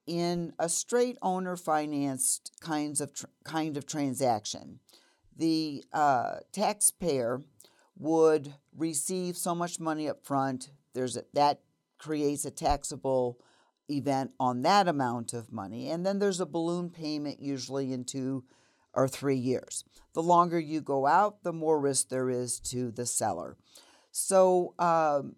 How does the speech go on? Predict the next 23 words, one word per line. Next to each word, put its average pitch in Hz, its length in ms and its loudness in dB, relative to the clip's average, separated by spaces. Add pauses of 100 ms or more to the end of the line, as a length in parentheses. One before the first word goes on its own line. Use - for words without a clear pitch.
(140)
you 165 160 -6
might 214 200 0
be 208 120 2
able 180 400 0
to 185 180 -4
defer 160 460 2
the 151 200 -2
tax 131 480 -2
for 127 240 2
a 127 60 -2
short 180 360 0
period 160 400 0
of 139 100 -6
time, 139 340 -2
but 131 120 -2
you 147 140 -10
take 160 320 -2
on 143 180 -2
quite 139 300 2
a 135 40 -2
bit 127 200 -2
of 120 160 -2
risk. 123 420 -2